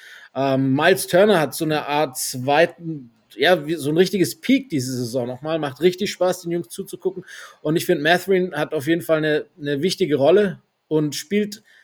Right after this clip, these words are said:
also hat großen Anteil daran, dass die so gut sind. Äh, ist natürlich selten, dass ein, ein Rookie quasi direkt, äh, so einen Award gewinnt.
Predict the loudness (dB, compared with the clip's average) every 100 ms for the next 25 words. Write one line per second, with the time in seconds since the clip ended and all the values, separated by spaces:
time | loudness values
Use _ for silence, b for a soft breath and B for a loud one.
0 | b _ _ _ 4 4 2 -4 -4 -4
1 | -4 0 4 4 2 2 2 2 0 -2
2 | -4 -6 -8 -10 -4 -4 0 0 0 -4
3 | B B B -4 0 2 2 4 2 4
4 | 4 2 0 -4 -4 -6 -6 -8 -6 0
5 | 2 2 -4 -2 -2 0 -2 -4 0 0
6 | 0 2 2 2 0 -2 0 2 2 0
7 | -2 -2 -2 -8